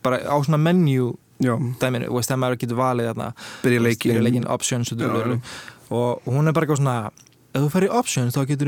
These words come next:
Speaker 1: þú,“ og hann bara svona kenna manna leikinn eitthvað. Svo þegar maður er kominn, þú veist, alveg svona áttatíu prósent inn í leikinn og kveikir á leiknum aftur, þá er hún bara eitthvað svona, „Heyrðu,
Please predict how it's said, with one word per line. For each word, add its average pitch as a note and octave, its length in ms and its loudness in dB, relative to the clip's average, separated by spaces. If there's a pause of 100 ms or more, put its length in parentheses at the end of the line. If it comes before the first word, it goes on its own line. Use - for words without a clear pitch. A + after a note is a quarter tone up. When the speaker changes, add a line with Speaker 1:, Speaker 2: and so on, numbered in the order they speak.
Speaker 1:
þú,“ D#3 440 0
og A#2+ 60 -2
hann A#2+ 120 0
bara A#2 100 -2
svona C3+ 160 0
kenna D#3 240 2
manna E3+ 160 4
leikinn E3+ 260 2
eitthvað. E3+ 220 0 (340)
Svo C3+ 120 -2
þegar C#3 100 2
maður D3+ 100 4
er - 120 -2
kominn, G3 400 4 (160)
þú D3 100 2
veist, C#3+ 140 0
alveg C#3 160 2
svona C#3+ 200 0
áttatíu D#3 480 0
prósent C3+ 360 0
inn C3 140 2
í - 20 2
leikinn A2+ 320 -2 (180)
og A2+ 120 -6 (200)
kveikir D#3+ 320 4
á D#3 60 4
leiknum E3 220 2
aftur, F3 220 -2 (260)
þá D3 200 4
er D3 60 2
hún C#3+ 80 2
bara B2+ 100 -2
eitthvað A2+ 140 -2
svona, G2+ 80 0
„Heyrðu, B2+ 240 0